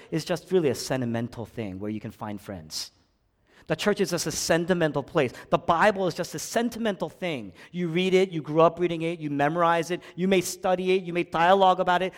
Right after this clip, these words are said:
talk about it, even engage in it, but it won't really shape you because it's not really true. You don't really believe that it's true. So when trouble comes, when you're battling hurt, when you're battling fear or selfishness,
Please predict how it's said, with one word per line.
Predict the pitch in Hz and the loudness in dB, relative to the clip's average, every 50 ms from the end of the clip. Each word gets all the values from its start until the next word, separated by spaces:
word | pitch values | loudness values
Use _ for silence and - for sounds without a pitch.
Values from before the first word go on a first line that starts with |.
| - - | -16 -10
talk | - - 208 208 208 214 | 0 4 4 4 4 4
about | 185 196 196 | 2 2 2
it, | 190 190 196 | 2 0 0
even | 226 277 302 302 269 | 2 2 2 4 2
engage | 247 220 - - 214 226 240 196 185 | 0 0 -2 -2 -2 -2 0 0 0
in | 165 | -2
it, | 139 120 - - - | -2 -2 -6 -8 -10
but | - 135 | -8 -6
it | 127 | -6
won't | 120 123 123 143 170 156 | -4 -4 -6 -6 -6 -6
really | 139 139 135 127 | -6 -6 -6 -6
shape | 117 - - 117 104 - - | -10 -10 -12 -12 -14 -14 -16
you | 85 78 78 82 _ _ _ _ _ _ _ _ _ - | -20 -20 -20 -20 _ _ _ _ _ _ _ _ _ -14
because | - 147 160 160 | -6 -6 -6 -6
it's | 160 143 170 | -6 -8 -8
not | 175 170 185 - - | -8 -8 -8 -10 -12
really | 139 143 147 160 165 156 | -10 -6 -4 -2 -2 -2
true. | 143 - - 143 | -4 -4 -6 -6
You | 143 190 | -2 -2
don't | 262 262 247 175 | -2 -2 -2 -6
really | 175 175 190 190 202 214 214 202 196 | -8 -4 -2 0 2 2 2 2 0
believe | 156 175 160 151 139 | -2 -2 -2 -2 -2
that | 147 127 | -2 -4
it's | 127 - - | -4 -10 -18
true. | - 180 180 135 95 - - _ _ _ _ _ _ _ _ - - - | -12 -8 -8 -8 -8 -10 -16 _ _ _ _ _ _ _ _ -20 -18 -6
So | - 233 220 | 0 4 4
when | 220 208 | 4 4
trouble | - - - 269 269 277 269 262 | 2 2 2 4 6 6 6 6
comes, | 262 - - 269 254 196 127 107 101 - - - _ - - - | 4 0 0 2 2 2 0 -2 -10 -14 -16 -18 _ -20 -12 -4
when | - 202 220 | 0 0 2
you're | 247 240 | 2 0
battling | 175 - - 208 214 240 247 254 254 269 262 247 | 0 2 2 4 4 6 4 4 4 4 2 2
hurt, | 208 - - 233 247 202 147 - - - - | -2 -2 4 4 4 4 4 0 -4 -12 -6
when | - 202 | -2 2
you're | 220 220 202 | 4 4 4
battling | - - 220 208 214 226 240 247 247 233 | 4 2 2 4 4 4 4 2 0 -2
fear | - - - - - 269 254 254 247 220 202 | -4 -8 -12 -6 0 2 4 6 6 6 6
or | 190 175 175 | 6 2 -2
selfishness, | 170 - - 233 220 226 226 202 - - 151 131 123 - | -2 0 2 2 2 2 0 -4 -8 -6 -8 -8 -8 -8